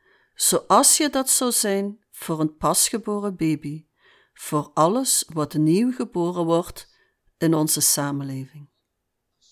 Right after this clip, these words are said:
Vaders, kom alsjeblieft terug naar huis, om voor de moeders te zorgen die voor het kwetsbare durven te gaan staan.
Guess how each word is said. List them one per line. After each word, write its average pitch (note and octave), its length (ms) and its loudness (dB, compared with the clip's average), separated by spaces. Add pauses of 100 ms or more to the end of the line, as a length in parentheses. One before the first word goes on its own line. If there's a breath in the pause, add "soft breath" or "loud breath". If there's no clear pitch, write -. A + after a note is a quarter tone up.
(1600)
Vaders, - 1120 -6 (800)
kom B3+ 460 2
alsjeblieft F3+ 960 -4
terug D#3+ 520 -4
naar E3 280 -4
huis, - 680 -6 (840)
om D#3+ 180 -4
voor E3+ 200 -4
de E3 100 2
moeders B3 640 0
te B3+ 160 -4
zorgen A3 680 -4 (1160)
die E3 200 -2
voor E3 180 0
het D3+ 140 -4
kwetsbare F#3+ 960 0
durven D#3+ 440 -4
te E3 140 -6
gaan D3 200 -2
staan. C#3+ 500 -6